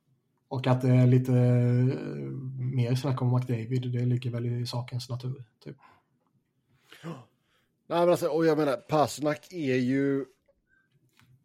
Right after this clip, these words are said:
Speaker 2: inte ett unikum, men han är ju verkligen en av de spelarna som bjuder mest på sig själv.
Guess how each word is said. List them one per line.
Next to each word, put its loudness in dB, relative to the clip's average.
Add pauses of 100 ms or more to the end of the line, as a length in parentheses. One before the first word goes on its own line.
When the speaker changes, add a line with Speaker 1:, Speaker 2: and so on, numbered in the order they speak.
(600)
Speaker 2:
inte -10
ett -10
unikum, -6
men -6 (280)
han -4
är -2
ju -2
verkligen -2
en -4
av -4
de -4
spelarna -8
som -10 (260)
bjuder -8
mest -8
på -8
sig -14
själv. -10